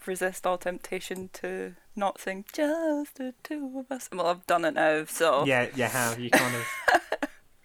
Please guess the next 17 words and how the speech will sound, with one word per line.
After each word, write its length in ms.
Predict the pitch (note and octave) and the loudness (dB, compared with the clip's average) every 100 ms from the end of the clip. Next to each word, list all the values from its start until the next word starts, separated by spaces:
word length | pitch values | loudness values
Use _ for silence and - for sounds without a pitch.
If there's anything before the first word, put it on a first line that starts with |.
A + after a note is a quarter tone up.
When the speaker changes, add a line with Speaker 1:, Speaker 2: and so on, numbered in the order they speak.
| _ _ - | _ _ -4
Speaker 2:
And 80 | C3 | 2
I 200 | B2+ C3 | 4 2
had 200 | A#2+ C3 | 0 -2
to 80 | B2 | -2
resist 300 | A#2 A#2 - | -2 -2 -2
the 60 | - | -2
temptation 320 | G#2+ G#2+ A2 | 0 0 0
not 120 | G#2+ F#2+ | -2 -4
to 60 | |
carry 300 | - G#2 G2+ | -4 -2 0
that 140 | G2+ F2 | 0 0
on, 300 | G2+ G2 G2+ | -2 -2 -8
but 180 | G#2+ | -8
there 140 | - G#2+ | -6 -4
we 60 | G#2 G#2+ D#4+ | -4 0 0
are. 40 | |
Speaker 1:
<laughs> 400 | - F#4+ - - | 4 0 2 0